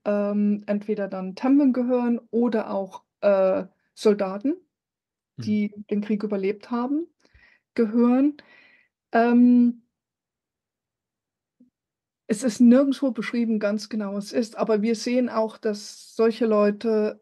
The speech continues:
Speaker 1: zum Teil Land mieten können oder dass sie wichtig werden in den Haushalten.
Speaker 2: Okay.
Speaker 1: Also, ähm, von daher habe ich immer ein bisschen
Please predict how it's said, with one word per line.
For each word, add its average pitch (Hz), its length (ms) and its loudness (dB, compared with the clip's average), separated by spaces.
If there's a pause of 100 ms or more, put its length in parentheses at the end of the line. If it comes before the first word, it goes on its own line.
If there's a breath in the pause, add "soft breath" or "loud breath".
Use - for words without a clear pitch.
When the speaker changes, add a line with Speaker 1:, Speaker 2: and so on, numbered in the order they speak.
(140)
Speaker 1:
zum 208 220 -4
Teil 202 440 -4 (600)
Land 226 840 -2 (880)
mieten 190 520 -6
können 190 400 -8
oder 190 220 -4
dass 202 200 -2
sie 196 380 -4
wichtig - 440 -2
werden 185 420 -4
in 190 200 -8
den 190 220 -6
Haushalten. 208 840 -4 (540 loud breath)
Speaker 2:
Okay. 117 400 -12 (100)
Speaker 1:
Also, 214 880 2
ähm, 220 800 2 (600)
von 233 160 0
daher 254 260 2
habe 254 140 -2
ich - 80 -6
immer 247 200 -2
ein 214 140 -2
bisschen 233 600 -6